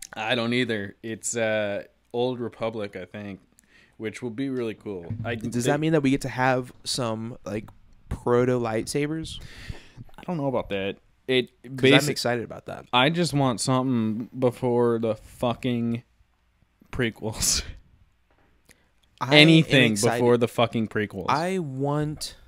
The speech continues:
Speaker 2: the, before the pre-, I want pre-prequels, but I want it to be handled with the care that was put into the, the novels. I haven't read the novels. I'm not gonna pretend that I have. I have an extensive collection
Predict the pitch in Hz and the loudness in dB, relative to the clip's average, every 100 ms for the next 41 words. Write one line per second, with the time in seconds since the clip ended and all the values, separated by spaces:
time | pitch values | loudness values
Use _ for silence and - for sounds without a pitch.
0 | - 110 117 113 - 120 120 - 127 143 | -20 -10 -8 -8 -10 -10 -8 -4 -4 -2
1 | 131 - 123 - 131 170 165 - 151 156 | -4 -4 -6 -2 -2 -2 -4 -4 -4 -2
2 | - 127 135 170 170 160 - _ _ _ | -4 -4 -4 -4 -4 -6 -12 _ _ _
3 | _ - 107 120 131 131 135 131 131 123 | _ -12 -4 0 0 -2 -4 -6 -10 -12
4 | 107 117 120 117 113 - - - - 110 | -10 -12 -12 -8 -10 -8 -12 -12 -12 -8
5 | 113 107 82 - 120 113 110 - 101 98 | -6 -6 -6 -4 -6 -6 -6 -6 -6 -8
6 | 101 - - 113 101 95 95 90 - - | -12 -14 -14 -8 -8 -8 -10 -12 -14 -14
7 | - - - _ - 120 127 120 - - | -14 -16 -20 _ -10 -4 -4 -4 -10 -2
8 | 160 185 151 110 104 104 123 - 120 120 | -2 -2 -4 -6 -6 -6 -6 -8 -8 -8
9 | 117 110 - 120 107 95 90 - 123 143 | -8 -10 -10 -8 -8 -10 -12 -8 -6 -4
10 | 127 92 - - _ - _ - 110 120 | -6 -10 -14 -20 _ -20 _ -8 -6 -6
11 | 104 - 127 113 - 101 87 - 113 | -10 -10 -8 -10 -6 -4 -4 -6 -12